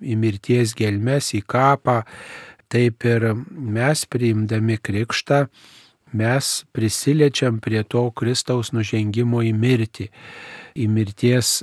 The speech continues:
gelmes žengiam ne vieni, bet žengiam su Kristum, nes Dievas ten yra pabuvojęs. Taigi vanduo labai gerai išreiškia tą nuskendimą, pražuvimą,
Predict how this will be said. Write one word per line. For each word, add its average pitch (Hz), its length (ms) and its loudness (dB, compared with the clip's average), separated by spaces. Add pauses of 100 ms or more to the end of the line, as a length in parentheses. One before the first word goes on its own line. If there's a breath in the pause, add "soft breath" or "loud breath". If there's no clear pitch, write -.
(280)
gelmes 117 640 0
žengiam 113 640 0
ne 107 160 0
vieni, 107 400 -2
bet 139 240 0
žengiam 120 480 0
su - 160 -6
Kristum, 127 560 0
nes 113 300 -2
Dievas 123 500 -2
ten 110 240 -2
yra 110 160 -2
pabuvojęs. 113 880 -4 (600 loud breath)
Taigi 123 500 4 (140)
vanduo 110 520 0
labai 131 400 -2
gerai 127 320 -2
išreiškia 117 640 -2
tą 120 240 0
nuskendimą, 110 1000 0 (380 loud breath)
pražuvimą, 117 880 2